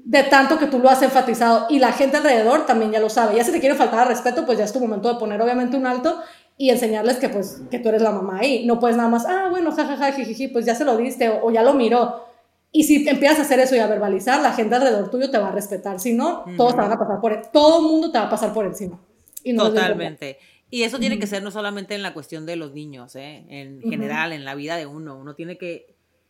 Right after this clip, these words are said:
Speaker 2: es que lo que tú, tú lo acabas de decir, o sea, es, es clave. ¿Cómo la gente va a saber lo que tú quieres o, o, lo, o, o, o tus deseos si no los dices? O sea, si no lo hablas, si no lo explicas.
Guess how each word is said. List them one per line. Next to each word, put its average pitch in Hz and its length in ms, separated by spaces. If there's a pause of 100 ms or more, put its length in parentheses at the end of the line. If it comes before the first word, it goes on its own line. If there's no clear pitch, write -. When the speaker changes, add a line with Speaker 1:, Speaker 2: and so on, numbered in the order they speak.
(140)
Speaker 2:
es - 100
que 220 80
lo 226 120
que - 60
tú, 190 120 (180)
tú 185 80
lo 202 60
acabas 208 240
de 208 60
decir, 170 380
o 151 80
sea, 156 120
es, 143 120
es 175 160
clave. 196 380 (120)
¿Cómo 208 240
la 214 120
gente 190 260
va 185 80
a - 20
saber 196 260
lo 202 100
que 175 80
tú - 160
quieres 185 560 (180)
o, 143 720
o, 170 140
lo, 165 160
o, 160 200
o, 156 640
o 165 100
tus 160 160
deseos 196 540
si 180 220
no 202 260
los 175 200
dices? 160 480
O - 80
sea, 143 120
si 151 140
no 165 120
lo 185 140
hablas, 185 300
si 147 80
no 156 100
lo 175 60
explicas. 180 580